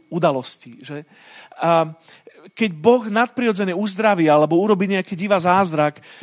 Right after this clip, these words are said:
vždy je to zvrátenie nejakého negatívne očakávaného, a, deja. A v-, vždy je to o tom, že niečo ide zlým smerom a Boh do toho vstúpi a on to zvráti.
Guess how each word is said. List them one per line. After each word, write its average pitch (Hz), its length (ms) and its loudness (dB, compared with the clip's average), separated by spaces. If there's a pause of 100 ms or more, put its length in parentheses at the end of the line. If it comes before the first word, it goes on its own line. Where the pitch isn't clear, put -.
(120)
vždy 165 440 -4
je - 40 -8
to 233 160 2
zvrátenie 190 960 -2
nejakého 175 640 0 (240)
negatívne 185 720 -4
očakávaného, 147 880 -6 (400)
a, 131 240 -8
deja. 139 400 -6 (560)
A 147 240 0
v-, 202 240 -6
vždy 180 240 -4
je 269 80 -10
to 240 80 2
o 220 160 4
tom, 233 160 2
že 180 240 0 (240)
niečo 233 480 -2
ide 226 240 0
zlým 233 400 0
smerom 220 400 0
a 160 80 0
Boh 151 320 4
do 220 160 0
toho 196 160 0
vstúpi 202 640 -2 (320)
a 156 160 0
on 208 240 2
to 196 160 -2
zvráti. 160 840 -4